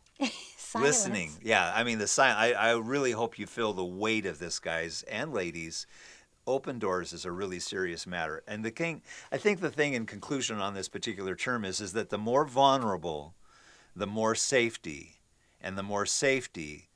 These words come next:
Speaker 2: the more strength comes to the relationship.
Speaker 1: Yes.
Speaker 2: So the question is, would you rather be safe or vulnerable? Because if you s-, remain safe in the term of holding back and keeping the door closed,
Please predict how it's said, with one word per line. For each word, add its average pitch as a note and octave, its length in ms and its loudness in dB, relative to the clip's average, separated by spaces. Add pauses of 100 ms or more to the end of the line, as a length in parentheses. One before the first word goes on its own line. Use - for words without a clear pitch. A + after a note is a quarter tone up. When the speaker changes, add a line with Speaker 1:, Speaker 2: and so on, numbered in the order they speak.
Speaker 2:
the G2 100 -4
more G2 220 -4
strength - 720 -2
comes F2+ 320 -6
to F#2+ 100 -6
the F2 100 -6
relationship. F2 580 -4 (140)
Speaker 1:
Yes. - 320 -18 (160)
Speaker 2:
So - 160 -4
the G2 80 -4
question D3+ 500 4
is, F#2 440 2 (260)
would - 200 0
you A#2 100 -2
rather G#2 300 4
be F2 140 -6
safe D3+ 640 2 (680)
or G#2+ 180 0
vulnerable? G2 680 2 (420)
Because G#2 280 -4
if G2 140 -4
you B2+ 140 0
s-, - 200 -4
remain A#2+ 460 0
safe D3+ 560 2 (400)
in A2+ 200 -2
the G2 80 -4
term C3 320 2
of F2+ 140 -4
holding B2 460 0
back G#2 300 2
and G2 100 -10
keeping G#2 380 -8
the E2 120 -6
door G2+ 420 0
closed, F2+ 800 2